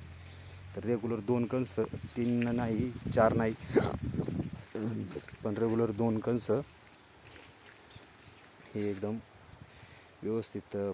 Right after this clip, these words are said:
फुगवून वगैरे दोन कणसांची छान झालेली आहे. <clears throat> जरी तीन तीन, चार चार असले तरी. हे बघा भो-, भोपळ्याचे वेल आहेत, आपल्या बाबांनी लावलेले आहेत. <clears throat> तर, अ, अशी आपली शेती आहे. आणि हे बघा शेजारीच, अ, बाजरीचा प्लॉट आहे.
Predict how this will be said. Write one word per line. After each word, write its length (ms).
फुगवून 280
वगैरे 240
दोन 220
कणसांची 480
छान 340
झालेली 340
आहे. 80
<clears throat> 320
जरी 160
तीन 220
तीन, 180
चार 220
चार 160
असले 340
तरी. 100
हे 80
बघा 180
भो-, 260
भोपळ्याचे 500
वेल 180
आहेत, 180
आपल्या 200
बाबांनी 400
लावलेले 340
आहेत. 300
<clears throat> 800
तर, 400
अ, 220
अशी 180
आपली 200
शेती 320
आहे. 160
आणि 100
हे 80
बघा 220
शेजारीच, 540
अ, 160
बाजरीचा 500
प्लॉट 320
आहे. 140